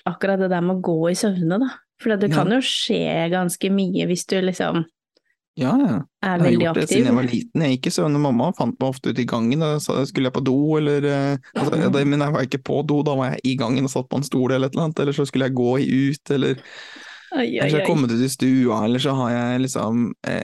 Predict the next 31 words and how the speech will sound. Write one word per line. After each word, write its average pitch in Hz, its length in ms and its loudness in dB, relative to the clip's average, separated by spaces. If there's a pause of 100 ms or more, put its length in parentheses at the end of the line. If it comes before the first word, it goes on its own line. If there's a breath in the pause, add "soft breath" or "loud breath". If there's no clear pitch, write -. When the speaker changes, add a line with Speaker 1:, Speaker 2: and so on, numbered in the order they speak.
Speaker 2:
en 147 100 0
gang 143 140 0
så 190 280 0
våkna 135 720 -2
jeg - 60 -
i 123 200 2
dusjen, 156 400 0 (160)
eh, 139 300 0
hjemme, 127 340 0
da 139 120 0
var 131 80 0
jeg 135 100 0
i 135 60 0
voksen 127 220 -6
alder, 139 460 -2
eh, 135 600 0
skulle 127 200 -6
på 139 140 -2
videregående, 123 460 0
da 147 80 0
Speaker 1:
I - 40 4
Speaker 2:
var 220 140 4
det 208 100 4
jo 202 60 6
Speaker 1:
dusjen 202 220 2
Speaker 2:
liksom 220 40 4
Speaker 1:
med 214 160 2
vannet 196 380 0
på 208 80 -2
og 180 240 2
alt, 180 240 0